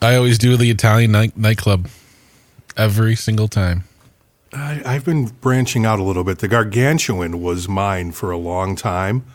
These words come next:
Speaker 1: Mm.
Speaker 2: but then they changed, like, the size of the sandwiches as well,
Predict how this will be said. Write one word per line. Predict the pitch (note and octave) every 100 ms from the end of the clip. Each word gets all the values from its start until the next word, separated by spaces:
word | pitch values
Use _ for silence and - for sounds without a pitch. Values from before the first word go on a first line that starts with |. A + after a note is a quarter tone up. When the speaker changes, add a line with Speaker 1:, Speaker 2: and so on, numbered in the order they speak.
| -
Speaker 1:
Mm. | G#2 F#2+ F#2
Speaker 2:
but | F2 G#2
then | A#2+ D#3
they | D#3+
changed, | A#2+ - A#2+ A2+ G#2+
like, | F#2+
the | - E2+
size | - F2 G2 A#2 A#2
of | C3+
the | C#3+
sandwiches | - D3 D#3 D#3 E3+ D3
as | A2+ F2+
well, | F2 F2+ D3 G3+